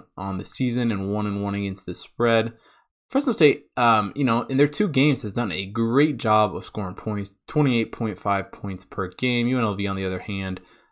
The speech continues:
um, in their two losses, only put up twelve point five points a game. Not good at all.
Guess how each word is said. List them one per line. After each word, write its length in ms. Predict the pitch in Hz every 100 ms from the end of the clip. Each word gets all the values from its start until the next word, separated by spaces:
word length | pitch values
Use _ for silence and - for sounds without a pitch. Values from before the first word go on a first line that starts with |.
| _ _
um, 640 | - 101 95 92 90 101 - -
in 120 | 104
their 100 | 104
two 180 | - 104
losses, 420 | 107 117 113 107
only 200 | 113 113
put 160 | -
up 100 | 95
twelve 260 | - 107 92
point 200 | 95 85
five 280 | 98 95 -
points 240 | 101 92
a 60 | 95
game. 380 | 92 92 90 -
Not 340 | 98 113 98
good 140 | 101 95
at 80 |
all. 320 | 95 92 92